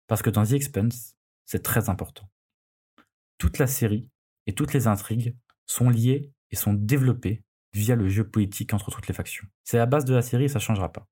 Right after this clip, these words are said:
Personnellement, c'est un côté que j'adore vraiment. Alors ça peut peut-être buter certaines personnes,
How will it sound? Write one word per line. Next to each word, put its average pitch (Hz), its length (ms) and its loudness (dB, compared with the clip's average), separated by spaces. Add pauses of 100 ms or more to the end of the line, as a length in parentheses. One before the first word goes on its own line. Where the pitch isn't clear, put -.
Personnellement, 143 360 2
c'est 170 140 0
un 113 60 2
côté 131 240 0
que 107 160 -8
j'adore 107 340 0
vraiment. 95 320 0 (460)
Alors 101 120 0
ça - 80 -2
peut 120 120 -2
peut-être 143 340 0
buter 123 300 2
certaines 123 300 2
personnes, 98 360 -2